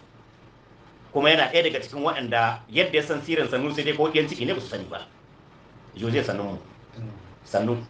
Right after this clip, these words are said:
Allah ya bada hakuri. Allah ya bada hakuri. Allah ya sani ba. Sannan kuma yana tare da, wato, eh, Sulemaje Rijatu. Eh, Sulemaje, abin da ya sa na gayyace shi, suna daga cikin 'yan jarida da ke damuwar Sanusi wajen tambayoyi.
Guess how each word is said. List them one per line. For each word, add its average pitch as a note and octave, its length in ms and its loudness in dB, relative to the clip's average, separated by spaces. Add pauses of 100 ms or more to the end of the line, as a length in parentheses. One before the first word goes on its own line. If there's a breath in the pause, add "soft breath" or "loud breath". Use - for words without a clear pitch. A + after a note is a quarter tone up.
(440)
Allah A#2+ 140 0
ya F#2 60 2
bada G#2 180 0
hakuri. - 360 -12 (480)
Allah A2 160 -2
ya F2+ 80 -2
bada A2 240 0
hakuri. - 240 -12 (500)
Allah G#2 140 -8
ya - 60 -10
sani - 280 -10
ba. D#2+ 60 -14 (840)
Sannan E3 280 2
kuma G3 180 2
yana G3+ 180 4
tare D#3+ 240 2
da, A2 480 2 (300)
wato, B2+ 840 0
eh, B2 40 -2
Sulemaje D3 680 4
Rijatu. C3 400 -4 (440)
Eh, B2 120 0
Sulemaje, F#3 400 4
abin F3 120 0
da F3 80 -2
ya E3+ 40 -6
sa E3 80 0
na E3+ 80 -2
gayyace D3+ 260 -2
shi, C#3 140 -6
suna F#3+ 240 2
daga C#3+ 160 0
cikin - 240 -4
'yan F#3 40 2
jarida D#3 240 -4
da C3+ 80 -6
ke C3+ 120 -4
damuwar C3 280 2
Sanusi C3 320 -4
wajen C3 300 0
tambayoyi. B2+ 540 0